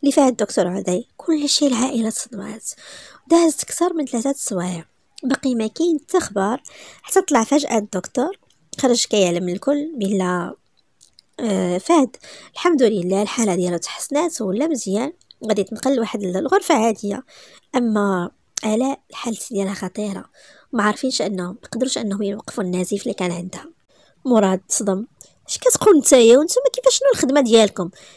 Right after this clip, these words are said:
كيفاش ما قادرينش توقفوا النزيف؟ ما فهمتش أنا." "غادي حنا كنديروا اللي علينا." مراد دخل الدكتور ل-، لغرفة العمليات. بعد شوية خرج فهد ودخل الغرفة هادية،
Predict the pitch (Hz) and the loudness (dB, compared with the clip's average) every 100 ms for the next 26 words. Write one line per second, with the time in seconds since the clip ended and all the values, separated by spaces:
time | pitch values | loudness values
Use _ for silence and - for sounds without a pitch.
0 | _ - 554 554 - 381 349 - - - | _ 0 2 4 6 6 6 2 0 0
1 | 277 226 220 214 262 254 294 - - 202 | 0 2 4 4 2 2 2 2 -2 -4
2 | 240 - _ - - 190 185 180 254 269 | -8 -14 _ -16 -10 -4 -4 -4 -4 -6
3 | 262 262 220 220 247 226 202 175 196 175 | -4 -2 4 6 6 6 2 0 -4 -4
4 | 175 165 - _ _ _ _ _ _ _ | -6 -10 -16 _ _ _ _ _ _ _
5 | _ - - 415 302 247 - 285 262 214 | _ -12 4 6 6 2 -2 -2 -2 -2
6 | 196 185 220 - - - - - 247 285 | -2 -2 -6 -10 -18 -20 -18 0 2 4
7 | 277 240 202 208 202 240 370 415 - - | 2 2 2 2 0 2 0 -2 -10 -10
8 | 247 226 220 - 262 226 320 330 - - | -2 0 0 -2 -4 -4 -6 -8 -10 -8
9 | - 262 285 285 - _ _ - - 240 | -4 -2 -2 -4 -12 _ _ -12 -2 0
10 | 202 240 - 202 202 196 214 269 | 0 -2 -2 -2 -2 -4 -4 -6